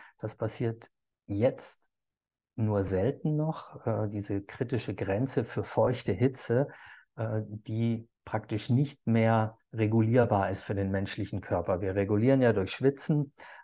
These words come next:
Ähm, je feuchter die Luft schon ist, desto weniger verdunstet der Schweiß auf unserer Hautoberfläche.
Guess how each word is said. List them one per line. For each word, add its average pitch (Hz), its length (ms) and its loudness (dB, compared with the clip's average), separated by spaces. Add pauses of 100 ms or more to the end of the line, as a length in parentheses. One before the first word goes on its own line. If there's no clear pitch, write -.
(100)
Ähm, 107 260 0
je 104 140 0
feuchter 117 480 2
die 107 120 0
Luft 117 280 0
schon 101 200 -2
ist, - 300 0
desto 110 320 -2
weniger 107 640 2
verdunstet 117 680 0
der 98 120 0
Schweiß 107 420 -2
auf 117 180 -2
unserer 104 420 -2
Hautoberfläche. 104 880 0